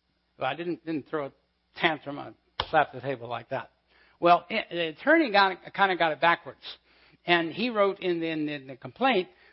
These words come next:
that, that my former Indian coworker got angry and threw a tantrum and threatened and stuff, and, and, uh, uh, uh, so here it is in writing backwards.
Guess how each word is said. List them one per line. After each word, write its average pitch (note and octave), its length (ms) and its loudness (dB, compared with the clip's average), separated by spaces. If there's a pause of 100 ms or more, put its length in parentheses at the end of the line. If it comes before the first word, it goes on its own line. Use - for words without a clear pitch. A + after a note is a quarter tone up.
(120)
that, D3+ 280 2 (280)
that D3+ 240 0
my D3 200 -12 (260)
former F3+ 240 -2
Indian D3+ 320 -8
coworker E3 640 2 (180)
got D#3+ 200 2
angry F3 360 -2
and D3 140 -8
threw F3 120 -2
a E3 60 0
tantrum E3 640 -2 (260)
and C#3 220 -4
threatened E3 380 0
and B2+ 160 -12
stuff, F3 260 2 (380)
and, D3 280 0
and, C#3 360 -4
uh, C3 260 0 (400)
uh, A#2+ 380 -6 (200)
uh, B2+ 220 -12 (720)
so F3 240 4 (380)
here A#3+ 260 0
it G3+ 80 0
is F#3 220 -2 (120)
in D#3 100 -8
writing E3+ 520 0 (260)
backwards. E3 420 0